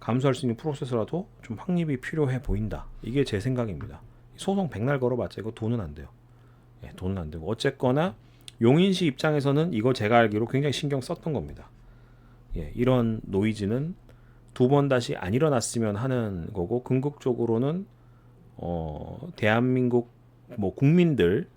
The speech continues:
뭐, 전체에게 교육을 하면 좋겠지만, 최소한도 공무원이나 공공기관이나 이런 데 근무하시는 분들은 지식 재산에 대한 최소한의 교육은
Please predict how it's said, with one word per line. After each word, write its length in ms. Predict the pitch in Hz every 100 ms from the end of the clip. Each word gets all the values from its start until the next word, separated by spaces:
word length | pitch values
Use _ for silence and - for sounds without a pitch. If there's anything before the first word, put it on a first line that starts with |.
| - - - - - - - - -
뭐, 340 | - 92 82
전체에게 760 | - 127 147 156 95 85 98 147
교육을 300 | - 113 113
하면 240 | 117 160 131
좋겠지만, 520 | - 113 - 92 90
최소한도 640 | - 202 202 185 160 156
공무원이나 920 | - 117 131 135 127 123 120 123 127 - - - - - - - - - - -
공공기관이나 840 | 110 113 135 123 113 117 117 113
이런 160 | 110 120
데 80 | 120
근무하시는 580 | 123 123 120 113 110 98
분들은 380 | 92 110 165 - - - - - -
지식 460 | - 107 135 - -
재산에 420 | 113 110 113 107
대한 300 | 95 104 127
최소한의 1160 | - - 202 190 185 170 175 175 156 143 143 139
교육은 580 | 113 107 107 139 180